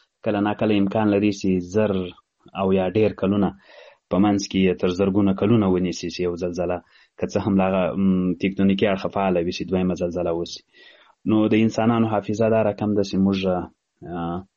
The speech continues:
آ، دا اوسنی ریکارډ چې لرو، د څو سوه کلونو ریکارډ شاید ولرو. او که څه هم ما په نقشو کې دا رقم، آ، د افغانستان د، م، د زلزلې، آ، د ریکارډ نقشې چې ما کتلې دي،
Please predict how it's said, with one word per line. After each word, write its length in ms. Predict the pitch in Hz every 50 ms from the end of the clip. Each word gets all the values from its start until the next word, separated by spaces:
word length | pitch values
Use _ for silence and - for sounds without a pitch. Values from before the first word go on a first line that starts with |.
| _ _ _ _ - _ _ _ _ -
آ، 280 | - 76 76 67 65 65 64 57 55 50 57 90
دا 60 | 101
اوسنی 460 | 101 98 98 95 98 104 101 107 104 101
ریکارډ 280 | 101 95 107 104 98
چې 140 | 98 - -
لرو، 300 | 90 90 92 92 95 90
د 60 | 85
څو 200 | 90 - - 98
سوه 280 | 92 - - 104 92 82
کلونو 360 | - - 82 87 85 82 82
ریکارډ 300 | - 87 - - 87 80 -
شاید 260 | - - 82 80 78
ولرو. 340 | 80 85 80 78 76 76 82 _ _ _ _ _ _ _ _ _ _ _ _ _ -
او 280 | - 98 107 107 107 107
که 120 | - 113
څه 100 | 110 -
هم 200 | 123 123 123 117
ما 140 | 117 113 113
په 300 | 110 - 107 101 101 101
نقشو 340 | 101 101 101 101 - - 107
کې 220 | 101 - 110 101
دا 120 | 98 101 101
رقم، 360 | 98 95 - 104 98 98 95
آ، 160 | 90 90 87 85 85 - _ _ _ _ -
د 140 | - 87 90
افغانستان 760 | 87 87 87 87 - - 92 92 90 - - 95 98 95 87
د، 60 | 82
م، 1800 | 82 85 78 - _ _ - _ - - _ _ _ - - 64 69 76 76 76 73 58 52 50 50 52 53 55 55 55 69 101 101 90 87 87
د 360 | 87 92 95 92 90 90 87
زلزلې، 540 | 90 85 98 98 92 95 98 95 101 101 98 95 - - - _ _ _ _ _ - -
آ، 360 | 82 87 92 90 90 87 87
د 120 | 85 85 90
ریکارډ 560 | 90 87 87 87 87 90 87 - 101 95 90
نقشې 300 | 87 85 82 - - 92
چې 100 | 90 -
ما 140 | 87 90 85
کتلې 400 | 80 - 82 - - 92 90 87
دي، 160 | 82 85 82